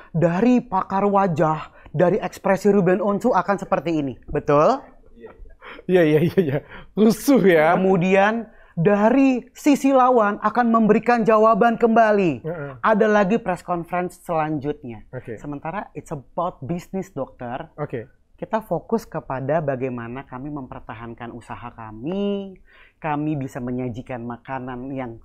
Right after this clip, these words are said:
Speaker 1: sejenis dengan apa yang kami sebutkan, geprek bengsu ini dan tidak keluar dari koridornya di harga yang sangat ekonomis.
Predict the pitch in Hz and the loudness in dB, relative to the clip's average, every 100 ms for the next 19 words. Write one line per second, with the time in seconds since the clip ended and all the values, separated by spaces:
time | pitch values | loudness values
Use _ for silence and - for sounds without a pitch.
0 | - 165 156 143 117 156 160 190 220 - | -12 -6 -4 -4 -4 -4 -4 -4 -6 -14
1 | - - - - - 156 160 156 147 139 | -20 -20 -20 -20 -14 -2 0 0 -2 -6
2 | - 143 - 143 135 131 139 131 139 151 | -6 -8 -4 -4 -4 -6 -6 -6 -6 -4
3 | 135 147 - 165 175 143 - 165 160 151 | -4 -6 -8 -10 -4 -2 -2 -4 -2 -4
4 | 143 165 160 147 160 143 139 143 139 127 | -4 -8 -6 -6 -4 -4 -4 -4 -6 -4
5 | 147 135 143 135 135 139 135 135 131 127 | -2 -2 -2 -2 -4 -4 -6 -4 -4 -4
6 | 165 220 - _ - 151 139 147 151 165 | -6 -8 -12 _ -8 -8 -6 -6 -4 -4
7 | 160 - 156 - 160 185 214 220 127 - | -6 -10 -10 -10 -6 -4 -4 -6 -6 -12